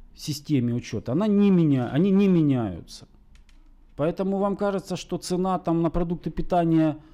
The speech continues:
выросла там на двадцать процентов, она действительно может вырасти на двадцать процентов.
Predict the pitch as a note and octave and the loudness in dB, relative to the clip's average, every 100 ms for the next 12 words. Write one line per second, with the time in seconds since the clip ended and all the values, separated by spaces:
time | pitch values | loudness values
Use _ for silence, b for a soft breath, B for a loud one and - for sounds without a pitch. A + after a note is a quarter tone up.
0 | B B B B - _ - - - - | B B B B -20 _ -20 -20 -20 -20
1 | - B2 D3 F3+ E3 D#3+ D3 D3+ D3 D3+ | -18 -4 0 2 0 -2 -4 0 2 2
2 | D3 D3+ A#3 E3 - D3+ - C3+ B2+ C3 | 0 0 0 -2 -8 -8 -2 -2 0 0
3 | C#3+ C#3+ G#3+ A3+ E3 C#3 B2+ A#2 B2 A#2+ | 0 -2 -4 -4 0 2 2 0 -6 -6
4 | G2+ - G2+ G2+ G#2+ G2+ - - - F2 | -6 -6 -6 -6 -8 -10 0 0 0 -10
5 | - | -12